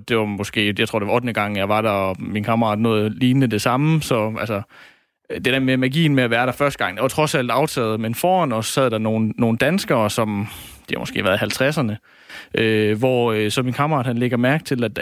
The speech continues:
en, en af dem, han S M S'er lige, da de kommer ind, øh, S M S'er hjem, øh, "Nu er vi fremme, hvor er det bare stort."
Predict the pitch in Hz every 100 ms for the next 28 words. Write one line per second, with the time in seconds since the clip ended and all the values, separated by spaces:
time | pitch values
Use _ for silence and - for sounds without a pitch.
0 | 139 151 143 160 156 123 127 107 135 135
1 | 135 151 180 165 120 143 147 110 113 113
2 | 113 123 151 - _ - - - 107 107
3 | 113 117 123 147 127 131 170 143 _ _
4 | - - - 110 110 107 107 - 139 143
5 | 131 127 - 113 131 143 - _ - 120
6 | 117 110 104 101 131 110